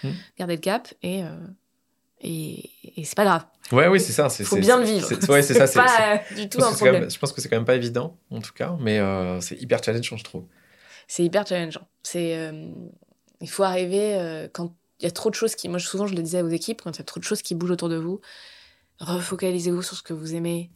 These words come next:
Speaker 2: sur
Speaker 1: Ouais, c'est
Speaker 2: votre produit.
Speaker 1: Ouais, ouais.
Speaker 2: Et, euh,
Speaker 1: Prenez de la hauteur, prenez de la hauteur.
Speaker 2: Exactement.
Speaker 1: Top.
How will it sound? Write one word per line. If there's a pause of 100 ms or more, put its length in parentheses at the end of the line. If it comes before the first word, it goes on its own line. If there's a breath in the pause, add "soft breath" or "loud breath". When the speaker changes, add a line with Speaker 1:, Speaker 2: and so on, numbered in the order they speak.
Speaker 2:
sur
Speaker 1:
Ouais,
c'est
Speaker 2:
votre
produit.
Speaker 1:
Ouais,
ouais. (100)
Speaker 2:
Et,
euh, (540)
Speaker 1:
Prenez
de
la
hauteur, (140)
prenez
de
la
hauteur. (380)
Speaker 2:
Exactement. (400)
Speaker 1:
Top.